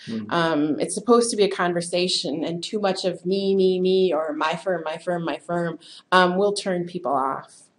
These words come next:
Speaker 1: Mm-hmm. It se-, it seems to me that there are plenty of people out there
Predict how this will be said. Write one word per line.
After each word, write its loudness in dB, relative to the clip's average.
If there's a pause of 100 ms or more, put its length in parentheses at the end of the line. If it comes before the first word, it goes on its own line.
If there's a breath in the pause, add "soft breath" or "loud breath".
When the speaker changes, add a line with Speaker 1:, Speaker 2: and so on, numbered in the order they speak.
(140)
Speaker 1:
Mm-hmm. -8 (240)
It -6
se-, -4
it -4
seems 0
to -12
me -2
that 0
there 0
are -4
plenty -8
of -2
people -6
out -6
there -6